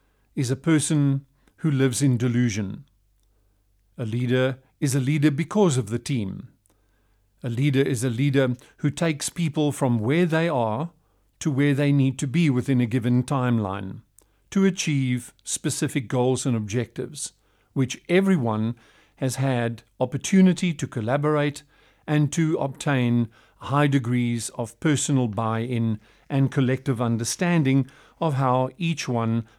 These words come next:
plays a role in the greater part. Primary among the qualities that lift great leaders above second-rate people and leaders is the commitment to building a team.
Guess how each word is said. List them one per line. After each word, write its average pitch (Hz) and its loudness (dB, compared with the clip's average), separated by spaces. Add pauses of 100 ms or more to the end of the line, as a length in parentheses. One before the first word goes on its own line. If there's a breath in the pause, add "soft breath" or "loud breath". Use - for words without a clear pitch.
plays 135 0
a 131 0
role 120 2 (320 soft breath)
in 123 2
the 117 -2
greater 117 -4
part. - -8 (2000 soft breath)
Primary 208 6
among 120 0
the 117 -4
qualities 143 -2
that 123 -8
lift 143 -4
great 143 -2
leaders 131 0 (340 soft breath)
above 123 -4
second-rate 135 -2
people 127 -4
and 117 -4
leaders 131 0 (420 soft breath)
is 139 -2
the 139 -2
commitment 175 -2
to 160 -6
building 127 0
a 123 -2
team. 101 -6